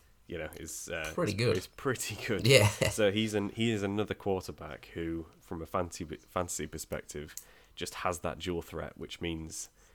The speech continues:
Speaker 1: he is more valuable, I guess, 'cause that in itself, I mean, <laughs> five touchdowns is what, thirty,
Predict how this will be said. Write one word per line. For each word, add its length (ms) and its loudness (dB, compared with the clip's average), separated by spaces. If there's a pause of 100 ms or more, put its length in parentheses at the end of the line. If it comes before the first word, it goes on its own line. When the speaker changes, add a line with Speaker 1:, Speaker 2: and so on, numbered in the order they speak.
(400)
Speaker 1:
he 240 -2
is 140 -4
more 200 0
valuable, 480 -4
I 80 -4
guess, 300 -12
'cause 180 -10
that 200 -2
in 100 -6
itself, 320 -4
I 40 -8
mean, 280 -8 (560)
<laughs> 460 -14
five 220 2
touchdowns 440 -2
is 100 -12
what, 220 -4
thirty, 380 -6